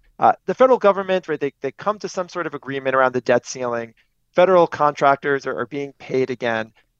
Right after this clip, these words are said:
But at that point, we've seen such a, a deep recession take hold that kind of the quote unquote normal cyclical effects begin to take place. And Michigan historically, when the U S has gone into recession, Michigan has experienced a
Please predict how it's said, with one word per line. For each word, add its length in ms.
But 140
at 120
that 240
point, 440
we've 240
seen 420
such 320
a, 180
a 120
deep 300
recession 540
take 240
hold 300
that 140
kind 200
of 100
the 320
quote 140
unquote 260
normal 500
cyclical 500
effects 560
begin 240
to 100
take 240
place. 280
And 120
Michigan 440
historically, 840
when 140
the 100
U 240
S 140
has 100
gone 240
into 160
recession, 680
Michigan 400
has 140
experienced 580
a 140